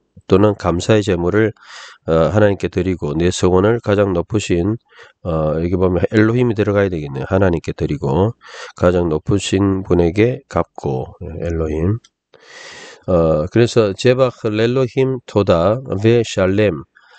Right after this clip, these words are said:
레 엘리온, 어, 네다 레하. 에, 그래서 예, 예물의 찬송을 하나님께 드리고, 또 내 소원들을 가장 높으신 분에게 다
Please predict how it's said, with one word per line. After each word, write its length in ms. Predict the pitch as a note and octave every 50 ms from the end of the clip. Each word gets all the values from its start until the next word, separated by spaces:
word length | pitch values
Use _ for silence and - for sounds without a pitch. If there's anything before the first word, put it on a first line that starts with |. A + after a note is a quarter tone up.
| - _ _ -
레 300 | F#2 F#2 F#2+ G2 G2 F#2+ -
엘리온, 640 | - F#2+ F#2 F#2 F#2 G2+ G#2+ G2 E2+ F2 G2 A2 B2+ - D3
어, 580 | F#2+ F2+ E2 D#2 D#2 D2+ D2 D2 D2 D2 D2+ D#2+ D#2+ E2
네다 420 | F2 F#2+ F#2+ F#2 G#2+ A2 A2+ A2 - _ - F2+
레하. 540 | F2+ F#2+ - - - E2+ D2+ B1 - E2 D#2+ - _ _ _ _ _ _ _ _ _ _ _ _ _ _ _ - - - - - _ _ -
에, 500 | - D#2+ D2+ D2 C#2+ D2 C#2 C2 D2 E2+ G2+
그래서 480 | - G2+ G#2+ G2+ G2 A2+ A#2 A#2+ B2 - _ - - _ _ -
예, 120 | G2+ G#2+ G#2+ A2 - _ -
예물의 400 | G2+ G#2+ G#2+ A2+ A#2 A2+ G#2+ G2+
찬송을 960 | - - G2 F2+ F#2 F2+ G2+ G#2 G#2 G2+ G2 G2+ - - - B2 C3 C3 C#3 -
하나님께 420 | - - A2+ A2 G#2+ G2+ - G2
드리고, 420 | F2 F#2+ F#2 F2 E2+ D#2+ E2 D#2 D#2
또 220 | - - F2+ F2
내 220 | E2 E2+ F2+ F#2
소원들을 500 | F#2 - - F#2+ F#2 F#2+ F#2+ F2+ F#2 G2
가장 260 | G2 G#2 G2+ G#2 G2+ G2
높으신 600 | F#2 - - G#2+ - - G2+ G2 G2 F#2+ F#2+ F#2+
분에게 340 | - F#2+ F2 F2 E2 E2+ D2+
다 200 | - - C#2+